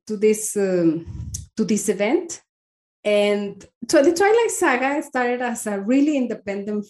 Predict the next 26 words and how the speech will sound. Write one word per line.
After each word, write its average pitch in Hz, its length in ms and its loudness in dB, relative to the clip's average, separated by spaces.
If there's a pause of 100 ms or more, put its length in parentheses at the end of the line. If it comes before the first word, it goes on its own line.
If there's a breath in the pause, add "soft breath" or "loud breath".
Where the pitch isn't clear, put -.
(100)
film. 208 360 4
<laughs> - 380 -10
When 240 680 2
they 254 240 4
decided 262 400 0
to 254 80 0
do 226 160 -4
this 220 280 -4
event 196 380 -6
in 190 100 -6
Mexico, 190 680 -4 (760)
the 226 300 0
organizers, 226 880 0 (240)
uh, 214 220 4 (120)
thought 214 280 2
they 208 100 4
were, 190 640 0 (320 loud breath)
they 202 100 0
were 202 140 2
going 226 360 2
to 233 140 0
welcome 190 420 -4
around 175 360 -4
three 220 140 -4
hundred 185 340 -4
people. - 340 -8